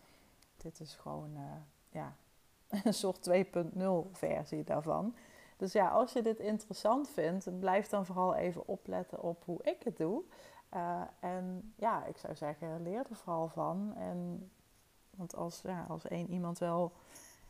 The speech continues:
redelijk handig is met verdienmodellen, dan, <laughs> dan ben ik het wel. Ehm,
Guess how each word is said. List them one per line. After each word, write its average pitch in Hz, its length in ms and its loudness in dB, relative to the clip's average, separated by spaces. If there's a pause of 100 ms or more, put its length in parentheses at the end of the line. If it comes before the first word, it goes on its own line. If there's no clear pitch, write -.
(120)
redelijk 196 480 0
handig 185 440 2
is 147 240 -4
met 160 220 -8
verdienmodellen, 196 840 0
dan, 165 120 0 (480)
<laughs> 226 320 6
dan 190 180 8
ben 175 160 2
ik 196 120 0
het - 100 0
wel. 175 300 6 (800)
Ehm, 220 680 6